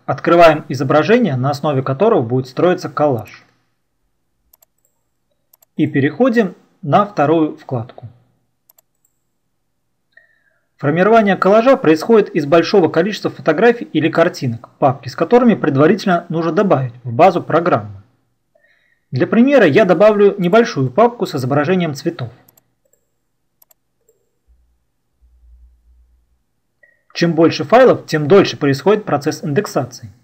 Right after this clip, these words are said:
Во время добавления вы вполне можете провести время за просмотром галереи на сайте компании Art and Soft, перейдя вот по этой ссылке.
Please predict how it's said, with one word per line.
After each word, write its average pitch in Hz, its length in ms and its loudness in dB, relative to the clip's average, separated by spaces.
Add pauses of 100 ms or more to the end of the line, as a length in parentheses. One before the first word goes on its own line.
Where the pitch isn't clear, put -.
(400)
Во 147 100 0
время 160 220 2
добавления 160 640 4
вы 156 100 -2
вполне 196 420 4
можете 175 320 2
провести 139 440 0
время 175 380 4
за 120 100 -4
просмотром 180 560 -2
галереи 156 400 2
на 123 120 -4
сайте 139 360 -2
компании 139 420 0
Art 139 120 -4
and 190 140 -4
Soft, 269 240 0 (400)
перейдя 190 480 4
вот 190 280 -2
по 165 60 0
этой 170 220 0
ссылке. 113 480 -12